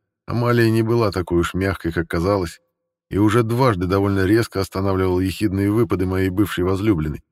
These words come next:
Вернее, возлюбленной Эйлара, чьи воспоминания медленно, но верно пропитывали мою сущность.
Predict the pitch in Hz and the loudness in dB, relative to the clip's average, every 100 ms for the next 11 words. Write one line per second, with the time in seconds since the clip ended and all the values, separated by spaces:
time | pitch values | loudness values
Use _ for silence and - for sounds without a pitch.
0 | _ _ _ _ _ - 110 110 110 107 | _ _ _ _ _ -2 0 2 2 2
1 | 120 104 104 98 110 113 120 104 82 82 | 2 4 2 0 2 4 4 2 0 -8
2 | _ _ _ _ _ - 98 98 - 98 | _ _ _ _ _ -6 -2 -2 -4 -4
3 | 101 104 95 87 90 113 113 101 87 87 | 0 0 0 0 0 0 0 -2 -2 -2
4 | 87 101 107 92 - 85 82 104 80 87 | 0 0 0 -2 -4 -4 -4 -6 -4 -2
5 | 85 82 82 82 - 90 - 82 - | 0 0 -2 -4 -6 -6 -8 -12 -16